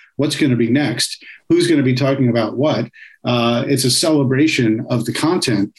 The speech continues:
And so people really do sort of engage, and it doesn't really matter if it's four and a half hours.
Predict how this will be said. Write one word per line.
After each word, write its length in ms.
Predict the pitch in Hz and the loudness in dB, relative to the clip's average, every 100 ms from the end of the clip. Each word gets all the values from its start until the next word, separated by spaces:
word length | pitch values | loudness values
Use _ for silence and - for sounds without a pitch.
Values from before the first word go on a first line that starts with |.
| - _ 135 | -20 _ -2
And 140 | 143 | 0
so 180 | 180 170 | 2 2
people 320 | 214 214 190 | 2 2 4
really 320 | 160 202 170 | 4 4 2
do 220 | 131 185 180 | 2 2 2
sort 220 | 156 135 | 2 2
of 100 | 123 | 2
engage, 680 | 143 127 123 156 170 143 139 | 2 2 2 2 2 2 2
and 160 | 127 | 2
it 100 | 127 | 2
doesn't 240 | 160 156 185 | 2 0 2
really 220 | 165 156 | 4 4
matter 480 | 147 190 185 151 143 | 2 0 0 -2 -2
if 180 | 131 | -4
it's 100 | 131 | -6
four 140 | - 143 | -2 0
and 100 | 131 | 2
a 40 | |
half 160 | 123 123 | 0 0
hours. 400 | 113 113 117 | -2 0 -2